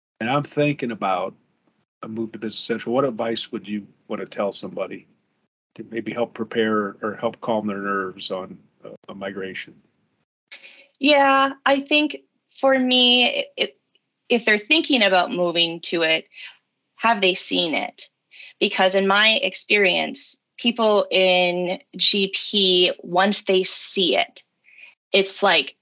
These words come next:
Speaker 2: "What?" G P is a very, um, black box system. It's, it's, it's, it's,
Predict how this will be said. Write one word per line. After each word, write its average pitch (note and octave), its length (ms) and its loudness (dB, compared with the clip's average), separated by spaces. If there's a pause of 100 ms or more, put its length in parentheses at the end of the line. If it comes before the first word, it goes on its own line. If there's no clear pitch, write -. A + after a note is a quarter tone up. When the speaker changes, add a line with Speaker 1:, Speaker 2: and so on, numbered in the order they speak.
(600)
Speaker 2:
"What?" B3+ 420 2 (720)
G C4+ 220 4
P B3+ 260 4
is G#3 100 -4
a G3 80 0
very, F#3+ 540 4 (260)
um, D#3 440 0 (1300)
black E3+ 300 2 (300)
box - 480 -2 (140)
system. - 640 -4
It's, E3 220 0
it's, - 240 -2
it's, - 260 -2
it's, - 380 -4